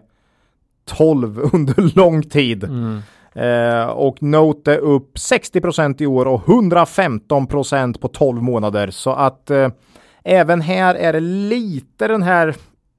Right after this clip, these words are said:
Speaker 1: åh, har tåget gått? Det, det är lite den känslan. Men jag tycker inte femton är kon-, alltså, det här är ett, det är väldigt fint, välskött bolag. Det är väl
Speaker 2: Mm.
Speaker 1: snarare tio tolv som var konstigt under så lång tid egentligen då.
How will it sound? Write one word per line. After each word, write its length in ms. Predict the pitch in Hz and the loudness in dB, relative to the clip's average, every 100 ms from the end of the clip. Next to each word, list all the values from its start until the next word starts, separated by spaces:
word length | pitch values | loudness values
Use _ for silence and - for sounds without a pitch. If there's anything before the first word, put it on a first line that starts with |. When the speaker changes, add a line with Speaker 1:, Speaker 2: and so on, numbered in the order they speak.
| _ 165 | _ -8
Speaker 1:
åh, 340 | 196 190 151 - | -2 0 0 0
har 100 | 196 | 0
tåget 380 | 208 208 190 175 | 2 2 2 4
gått? 420 | 208 196 - - 175 | 4 4 0 -12 -4
Det, 240 | 196 190 | -2 -2
det 80 | 202 | -2
är 40 | |
lite 520 | 214 220 214 - - | -2 -4 -6 -6 -2
den 220 | 190 160 143 | 0 2 2
känslan. 540 | 156 139 - 110 101 - _ _ | 0 -2 -2 -4 -4 -12 _ _
Men 140 | 190 | 0
jag 100 | 175 | 0
tycker 180 | - 127 | 0 -4
inte 160 | 247 - | -2 -2
femton 520 | - 226 135 - 147 | -2 -2 -2 -4 -4
är 40 | |
kon-, 360 | 135 - 196 131 | -4 -2 -2 0
alltså, 260 | 196 220 202 _ _ _ - | -2 0 -2 _ _ _ -2
det 80 | 196 | 0
här 100 | 190 | 0
är 40 | |
ett, 380 | 196 156 - 165 | -2 -8 -10 -4
det 60 | 190 | -4
är 320 | 175 165 160 | -4 -10 -2
väldigt 360 | 220 190 185 - | -2 0 -2 -2
fint, 280 | 196 170 | -2 -2
välskött 360 | 151 185 139 139 | 0 0 0 -2
bolag. 400 | 127 180 139 208 | 0 0 0 0
Det 60 | 160 | 0
är 20 | |
väl 40 | |
Speaker 2:
Mm. 100 | 170 | 0
Speaker 1:
snarare 280 | 131 185 156 | 0 0 0
tio 320 | 156 220 170 | -2 -4 -4
tolv 300 | 165 170 214 | -2 0 0
som 180 | 214 214 | -2 -2
var 140 | 208 208 | -2 -4
konstigt 480 | - 214 160 - 147 | -2 -2 -2 -4 -4
under 140 | 143 131 | -4 -4
så 100 | 135 | -4
lång 160 | 117 | -4
tid 180 | 113 104 | -4 -4
egentligen 300 | 101 90 101 | -6 -6 -8
då. 120 | 90 | -10